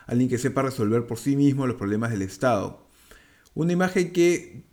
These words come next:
al menos parcialmente, cumplía P P K hasta hace algunos años. Le pregunté en ese sentido a Alfredo cuál es la característica o características que más buscamos esta vez, luego de pasar cinco años de enfrentamientos constantes entre poderes del Estado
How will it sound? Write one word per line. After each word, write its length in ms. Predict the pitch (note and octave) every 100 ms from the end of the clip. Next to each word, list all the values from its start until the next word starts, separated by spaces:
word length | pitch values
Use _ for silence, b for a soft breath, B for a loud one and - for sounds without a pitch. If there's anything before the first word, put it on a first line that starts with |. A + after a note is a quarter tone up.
| -
al 120 | A#2+ A#2+
menos 200 | C#3 -
parcialmente, 680 | A2+ - B2+ C3+ C#3+ D3
cumplía 440 | B2+ G#2 A2+ A#2+ A#2
P 80 |
P 160 | A2 G2+
K 300 | B2+ C3+ B2+
hasta 180 | A#2 A2+
hace 140 | A#2
algunos 340 | G#2+ G#2 G#2 D#3
años. 500 | C3 F#2 E2+ - _ _ _ _ _ _ _ _ _ _ -
Le 180 | B2+
pregunté 340 | A#2+ A#2+ B2+ E3+
en 80 | F#3+
ese 140 | F#3+
sentido 420 | C#3+ A#2 C#3+ C#3+
a 20 |
Alfredo 760 | A#2 - C#3 C3+ C3 E3 - -
cuál 260 | F3 F3 E3
es 320 | E3 E3 - A#2+
la 140 | A2
característica 720 | G#2 F#2+ G#2 A#2 B2 C#3 C#3
o 60 | C3+
características 800 | A2 G2 G2 G2+ A2+ C3 A#2+ B2
que 120 | G#2+
más 200 | G#2 B2+
buscamos 640 | C#3 - C3+ C#3 C#3 - -
esta 320 | E3 E3 D3+
vez, 420 | D3 C3 - - b b b b
luego 280 | B2 C3 C3+
de 60 |
pasar 300 | A2 G#2 B2
cinco 400 | - C#3+ C#3 B2
años 220 | B2+ B2+
de 60 | B2
enfrentamientos 600 | G#2+ G#2 F2+ G2 G#2+ A#2
constantes 760 | G#2 F#2+ - B2 A#2+ B2 B2+ A2+
entre 240 | G2+ F#2+
poderes 520 | F#2+ F#2 A2 A2 A2
del 120 | A2 F#2
Estado 600 | - B2+ C3 C3+ C#3+